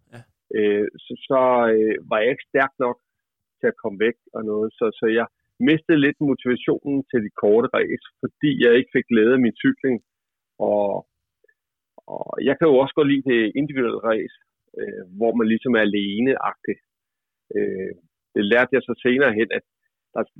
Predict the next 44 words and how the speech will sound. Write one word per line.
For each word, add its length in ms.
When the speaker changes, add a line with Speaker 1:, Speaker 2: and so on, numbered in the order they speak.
Speaker 2:
der 100
skal 140
man 140
også 180
være 220
taktisk 460
og 100
alt 180
muligt, 300
ikke? 180
Men, 80
men, 100
men 160
stadigvæk, 380
altså, 160
det, 80
jeg 160
prøvede 340
det, 60
og 140
jeg 140
var, 100
jeg 100
var 140
egentlig, 300
øh, 300
i 20
treoghalvfems, 580
så 120
blev 180
jeg 140
faktisk 240
disket, 360
øh, 160
eller 180
også, 140
jo, 140
det 120
var 80
treoghalvfems, 480
jeg 100
blev 100
disket 300
til 100